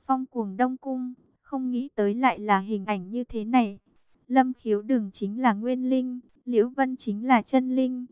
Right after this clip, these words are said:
nguyên nhân so với chân linh cao hơn một đẳng cấp, càng có tính thực chất hơn. Hai đại linh nguyên huyền phù đối diện với nhau, hai linh nguyên giao hòa tinh thần. Ước chừng thời gian một canh giờ trôi qua,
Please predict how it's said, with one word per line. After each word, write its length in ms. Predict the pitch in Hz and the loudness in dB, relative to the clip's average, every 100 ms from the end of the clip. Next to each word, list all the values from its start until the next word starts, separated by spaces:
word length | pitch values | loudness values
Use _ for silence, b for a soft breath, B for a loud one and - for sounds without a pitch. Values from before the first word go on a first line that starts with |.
| _ - | _ -8
nguyên 280 | 254 262 262 | -4 -2 0
nhân 220 | 269 254 | 0 0
so 240 | - 254 | 4 4
với 200 | 240 208 | 4 0
chân 340 | 202 277 262 254 | 2 2 2 0
linh 160 | 254 | 0
cao 260 | 254 262 254 | 4 6 6
hơn 260 | 254 262 247 | 2 0 0
một 180 | 220 190 | -4 2
đẳng 240 | 214 180 | 2 2
cấp, 200 | - 311 _ _ _ - | 4 4 _ _ _ -2
càng 240 | 240 202 175 | 2 2 2
có 160 | 190 | 0
tính 280 | 196 208 214 | 2 0 0
thực 220 | 277 233 | -6 -4
chất 200 | - 320 | 0 0
hơn. 360 | 285 277 247 247 _ _ _ | 2 0 0 -4 _ _ _
Hai 220 | 269 254 | 0 2
đại 240 | 233 202 208 | 4 2 2
linh 280 | 254 254 | -2 0
nguyên 220 | 254 262 247 | 0 -2 -2
huyền 280 | 247 196 185 | -4 -4 -6
phù 180 | 220 196 | -8 -2
đối 240 | 190 196 | 0 0
diện 300 | 208 277 240 | 0 -2 -2
với 180 | 202 202 | 0 0
nhau, 460 | 226 254 247 240 247 _ _ | 4 4 4 0 -10 _ _
hai 260 | - 262 254 | -2 0 2
linh 280 | 254 254 254 | 2 0 0
nguyên 260 | 262 254 | -2 0
giao 200 | 269 254 | 4 4
hòa 280 | 254 226 190 - | 6 4 4 2
tinh 200 | 262 254 | -2 0
thần. 300 | 233 202 180 _ _ _ _ _ _ _ | -2 -2 -8 _ _ _ _ _ _ _
Ước 220 | 254 311 - | -8 -8 -4
chừng 260 | 254 196 | -4 -4
thời 260 | 196 208 190 | -2 0 0
gian 300 | 220 254 254 | 4 2 4
một 200 | 240 196 - | 0 -2 -4
canh 240 | 254 247 | -4 -2
giờ 200 | 240 208 - | 0 0 0
trôi 240 | 262 254 | 0 0
qua, 480 | - 254 254 254 | 2 6 8 6